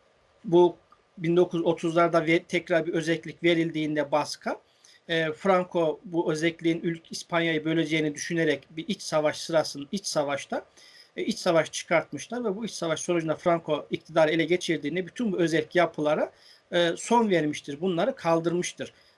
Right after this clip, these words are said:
Ta ki Franco bin dokuz yüz yetmiş beş yılında öldüğünde biliyorsunuz dört yıl sonra bin dokuz yüz yetmiş dokuzda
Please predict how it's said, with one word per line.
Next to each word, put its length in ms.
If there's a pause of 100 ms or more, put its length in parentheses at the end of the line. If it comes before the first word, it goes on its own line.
(140)
Ta 200
ki 160
Franco 540
bin 140
dokuz 240
yüz 60
yetmiş 340
beş 220
yılında 300
öldüğünde 720 (460)
biliyorsunuz 520
dört 220
yıl 80
sonra 320
bin 120
dokuz 320
yüz 260
yetmiş 640
dokuzda 520